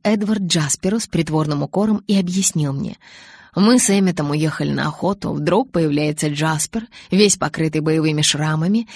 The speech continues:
и приводит с собой эту чудачку». Он шутливо пихнул Элис локтем. «Которая называет их по имени, знает о них все на свете и сходу интересуется, в какой комнате будет жить».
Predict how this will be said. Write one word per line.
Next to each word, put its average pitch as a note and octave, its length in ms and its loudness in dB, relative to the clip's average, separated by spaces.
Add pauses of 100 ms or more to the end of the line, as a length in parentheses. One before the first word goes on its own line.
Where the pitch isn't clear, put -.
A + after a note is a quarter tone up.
(200)
и E3+ 120 -2
приводит F#3 480 2
с - 40 -4
собой F#3+ 300 2
эту A3+ 140 -2
чудачку». - 800 -4 (420)
Он D#3+ 140 -2
шутливо E3 420 -2
пихнул D#3 460 -4
Элис D#3+ 320 0
локтем. - 360 -6 (440)
«Которая A#3+ 460 4
называет G#3 600 2
их F3 140 0
по E3+ 160 -2
имени, F#3 460 2
знает E3 480 0
о D3 80 -2
них D#3 180 -6
все E3 480 0 (160)
на E3 220 0
свете F#3+ 600 -2
и - 200 -2
сходу E3 400 0
интересуется, E3 720 -2
в - 40 -8
какой D3 280 -2
комнате G#3 480 0
будет D#3 340 -4
жить». - 380 -6